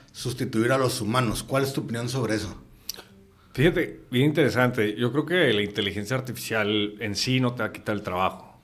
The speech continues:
Speaker 1: Ok.
Speaker 2: pero sí las personas que sepan utilizarla.
Speaker 1: Ok.
Speaker 2: Entonces, es parte de cómo nos actualizamos nosotros como profesionistas a entender la tecnología,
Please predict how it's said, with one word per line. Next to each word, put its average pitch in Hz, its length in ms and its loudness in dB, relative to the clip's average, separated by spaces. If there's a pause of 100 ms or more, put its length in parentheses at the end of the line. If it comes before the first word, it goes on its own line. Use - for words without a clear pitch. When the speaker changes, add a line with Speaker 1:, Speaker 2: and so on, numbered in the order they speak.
(100)
Speaker 1:
Ok. - 160 -18
Speaker 2:
pero 110 180 2
sí 123 220 -2
las 131 160 0
personas 113 380 -6
que - 80 -14
sepan 110 300 -8
utilizarla. 98 640 -8 (440)
Speaker 1:
Ok. - 140 -18
Speaker 2:
Entonces, 110 800 -2
es 113 200 -4
parte 123 460 -2
de 113 300 -2
cómo 127 240 -4
nos 127 160 -4
actualizamos 110 560 -6
nosotros 110 360 -8
como 123 200 -8
profesionistas 101 880 -8
a 98 280 -4
entender 101 600 -6
la 127 160 -2
tecnología, 113 720 -4